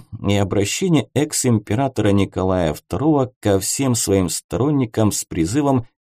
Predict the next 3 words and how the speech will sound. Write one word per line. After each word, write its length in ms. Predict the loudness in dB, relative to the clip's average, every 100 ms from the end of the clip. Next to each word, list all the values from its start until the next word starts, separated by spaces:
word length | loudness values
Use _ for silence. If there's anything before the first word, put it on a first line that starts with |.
| 0
поддержать 960 | 2 2 0 2 2 0 2 0 -2
правительство 800 | 0 2 4 2 2 0 0 -2
Сталина. 760 | -2 -4 -2 0 0 -2 -4